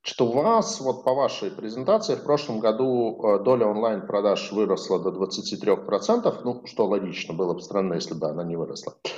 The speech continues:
А, при этом у вас заявлены, ну, такие достаточно амбициозные планы по открытию новых магазинов на ближайшие годы. То есть где-то нам по сорок магазинов в год вы планируете открывать. Ну,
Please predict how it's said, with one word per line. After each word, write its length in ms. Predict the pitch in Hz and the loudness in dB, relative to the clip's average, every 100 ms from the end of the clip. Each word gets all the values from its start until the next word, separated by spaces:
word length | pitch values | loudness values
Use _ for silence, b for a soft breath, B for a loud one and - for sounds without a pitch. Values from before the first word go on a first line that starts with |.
| B B B - | B B B 0
А, 460 | 104 98 92 82 | 4 4 4 0
при 200 | - 131 | -8 0
этом 400 | 175 277 - 139 - | 2 2 0 -2 -4
у 80 | 117 | -6
вас 380 | 131 233 277 - | -2 -2 -2 0
заявлены, 680 | 117 131 208 269 202 139 | 2 4 4 2 0 0
ну, 220 | 107 127 - | 0 -2 0
такие 420 | 147 214 160 170 | -2 0 0 0
достаточно 460 | - 180 165 - | 0 2 2 0
амбициозные 720 | 117 107 - 175 180 - 104 - | -2 -4 -4 -2 -2 -2 -4 0
планы 320 | 170 240 175 | 2 2 2
по 180 | 107 107 | 4 2
открытию 540 | - 190 190 196 110 | 2 -2 -2 -2 -4
новых 340 | 131 139 113 | 0 0 0
магазинов 580 | 107 107 113 135 101 - | -2 2 2 2 -2 -2
на 100 | 87 | -6
ближайшие 640 | 80 92 104 85 - 90 | -2 0 2 0 -2 -6
годы. 340 | 87 82 69 - | -4 -4 -4 -6
То 80 | 80 | -6
есть 140 | 85 | -4
где-то 300 | 110 175 131 | 0 0 0
нам 240 | 101 - | -4 -4
по 80 | 85 | -4
сорок 340 | - 147 127 - | -2 0 0 -2
магазинов 600 | 95 98 - 113 95 - | -2 -2 0 -2 -2 2
в 20 | |
год 240 | 208 - | 2 2
вы 160 | 113 - | 0 0
планируете 640 | 104 113 113 95 90 98 | 0 2 2 2 2 2
открывать. 580 | - - 107 98 - - | 0 0 2 2 2 -2
Ну, 80 | 110 | -8